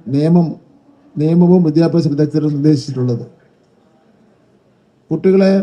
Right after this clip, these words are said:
പിന്നെ, ഈ നിയമങ്ങളുടെ അടിസ്ഥാനത്തിൽ കുട്ടികളെ ചൂരൽ പ്രയോഗം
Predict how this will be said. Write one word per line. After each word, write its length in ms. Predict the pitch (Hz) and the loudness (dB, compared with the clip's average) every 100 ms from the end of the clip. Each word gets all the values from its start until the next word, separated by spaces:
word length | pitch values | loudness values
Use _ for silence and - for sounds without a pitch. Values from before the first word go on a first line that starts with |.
| - - - _ _ _ 196 | -4 -12 -20 _ _ _ -12
പിന്നെ, 440 | 143 165 160 160 156 156 147 143 | -6 -4 -4 -4 -4 -6 -4 0
ഈ 20 | 185 185 | 2 4
നിയമങ്ങളുടെ 420 | 185 202 202 180 | 2 2 2 2
അടിസ്ഥാനത്തിൽ 480 | 165 160 170 170 180 147 | 0 0 0 0 -2 -2
കുട്ടികളെ 380 | 156 170 175 170 170 165 - - _ _ _ _ _ _ _ _ _ _ _ _ - | -4 0 0 0 -2 -6 -12 -20 _ _ _ _ _ _ _ _ _ _ _ _ 0
ചൂരൽ 260 | 165 190 196 | 4 4 4
പ്രയോഗം 280 | 190 190 | 2 2